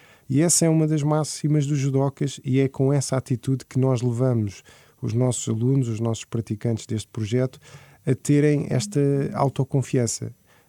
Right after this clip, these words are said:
A primeira frase que é dita no âmbito de, da apresentação deste programa às famílias e aos miúdos que se inscrevem, eh,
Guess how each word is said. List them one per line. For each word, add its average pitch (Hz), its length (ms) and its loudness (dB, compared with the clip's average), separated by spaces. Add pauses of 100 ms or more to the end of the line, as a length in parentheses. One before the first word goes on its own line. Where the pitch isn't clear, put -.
(180)
A 120 300 0
primeira 151 440 2
frase 147 440 -2
que - 160 -2
é 123 60 4
dita 123 480 0 (360)
no 123 260 2
âmbito 123 600 0 (120)
de, 113 300 -4
da 123 120 2
apresentação 123 680 -2
deste 120 200 -4
programa 120 440 0
às 107 80 -4
famílias 123 560 -2
e - 20 -6
aos 113 160 -2
miúdos 113 320 0
que - 100 -12
se 120 120 -2
inscrevem, 104 520 -4 (120)
eh, 104 360 -4